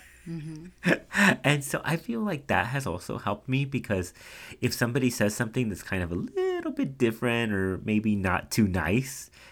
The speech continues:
Speaker 2: I'm just like, "You know what? At the end of the day, this is work. We're just trying to go for the same goal."
Speaker 1: Mm-hmm.
Speaker 2: So I don't take it personal, and I feel like,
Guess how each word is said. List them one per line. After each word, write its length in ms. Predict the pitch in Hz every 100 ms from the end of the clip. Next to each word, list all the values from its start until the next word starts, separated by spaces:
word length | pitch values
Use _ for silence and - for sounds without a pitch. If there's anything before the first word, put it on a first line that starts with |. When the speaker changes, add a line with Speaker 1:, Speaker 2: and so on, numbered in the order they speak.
| - _
Speaker 2:
I'm 140 | 139 147
just 220 | 165 -
like, 180 | 151 139
"You 60 | 151
know 120 | 180
what? 340 | 175 185 214 _ _ _ _ _ _ _ -
At 180 | 110 -
the 60 |
end 140 | 117 143
of 80 | 131
the 60 |
day, 300 | 107 95 110
this 200 | 120 123
is 140 | 110 76
work. 360 | 87 110 117
We're 80 | 98
just 180 | 98 101
trying 160 | 104 90
to 60 |
go 200 | 82 95
for 100 | 95
the 100 | 78
same 300 | - 87 87
goal." 400 | 80 80 90 104 190
Speaker 1:
Mm-hmm. 300 | 165 175 208 - - - - -
Speaker 2:
So 720 | - - 101 85 80 80 80 -
I 80 |
don't 180 | 107 147
take 180 | 151 139
it 60 | 104
personal, 500 | 101 92 - 73 69 -
and 200 | 82 80
I 80 |
feel 360 | 78 85 85 85
like, 540 | 82 80 78 76 -